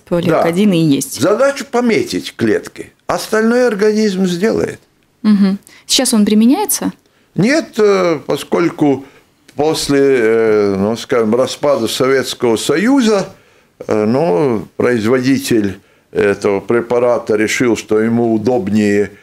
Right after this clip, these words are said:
Speaker 1: э, покупать, э, скажем, Tylenol, э, э, и, э, скажем, в мешках,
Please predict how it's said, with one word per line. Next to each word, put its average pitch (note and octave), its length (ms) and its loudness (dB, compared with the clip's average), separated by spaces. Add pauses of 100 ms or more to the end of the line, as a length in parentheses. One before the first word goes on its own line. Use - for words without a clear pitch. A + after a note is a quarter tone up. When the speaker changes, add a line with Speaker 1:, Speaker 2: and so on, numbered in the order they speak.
(280)
Speaker 1:
э, F#2 560 0 (100)
покупать, B2 720 -4
э, G2+ 360 0 (420)
скажем, G2 640 -2 (320)
Tylenol, C#3 640 0 (560)
э, B2 340 0 (420)
э, C2+ 380 -4
и, A#2+ 420 2
э, G#2 180 0 (420)
скажем, A#2 320 -2
в - 20 0
мешках, - 720 -2